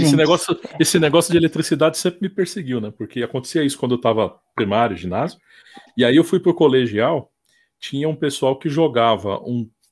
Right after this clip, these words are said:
Speaker 2: um cabo de cobre na entrada de força da escola pra derrubar a luz da escola. E aí eles derru-, e aí, tipo, eles avisavam, né? A gente tava entrando assim,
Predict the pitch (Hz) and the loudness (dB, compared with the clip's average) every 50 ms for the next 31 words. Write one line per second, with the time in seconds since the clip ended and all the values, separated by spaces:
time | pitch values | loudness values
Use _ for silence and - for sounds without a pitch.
0 | _ _ _ _ _ 135 127 - - 156 170 160 156 143 147 143 - - 131 120 | _ _ _ _ _ -12 -12 -2 0 0 0 0 -2 -6 -8 -12 -4 0 2 2
1 | 117 117 113 113 110 120 127 127 127 127 - 139 156 165 160 147 147 139 - - | 2 2 -2 -4 -2 -2 -2 -2 -2 -4 -2 -2 0 0 -2 -4 -6 -10 -6 -6
2 | 123 123 - - 123 117 135 160 190 175 - - - - 147 156 139 117 - 127 | -6 -4 -4 -6 -6 -6 -6 -6 -6 -6 -8 -10 -6 -2 -2 -2 -2 -2 -2 -4
3 | 117 123 135 131 131 123 135 135 131 127 135 131 123 131 156 208 - - - - | -2 -2 -2 -2 0 0 0 0 0 0 -4 -6 -4 -4 -4 -4 -4 -8 -6 -2
4 | - 139 127 110 - - - _ _ _ _ _ _ _ _ _ _ _ _ _ | -2 0 0 0 -4 -8 -14 _ _ _ _ _ _ _ _ _ _ _ _ _
5 | _ _ _ _ _ _ - 113 113 117 131 147 143 147 170 175 180 175 139 147 | _ _ _ _ _ _ -2 0 0 2 2 0 0 2 2 2 2 2 0 0
6 | 143 139 143 139 151 170 170 - - - 180 170 165 185 180 190 240 196 190 165 | 2 4 4 4 2 0 -2 -4 -2 0 0 2 2 2 0 0 0 2 2 4
7 | 160 151 143 127 107 98 - _ - 117 127 131 139 135 - 143 135 151 151 147 | 4 4 2 -2 -6 -8 -10 _ -4 -2 -2 -2 -4 -2 -2 -2 0 0 -2 -2
8 | 139 143 131 131 127 123 120 - - - 160 190 247 | -4 -2 -2 -2 -2 -2 -4 -6 -6 -8 -8 -8 -10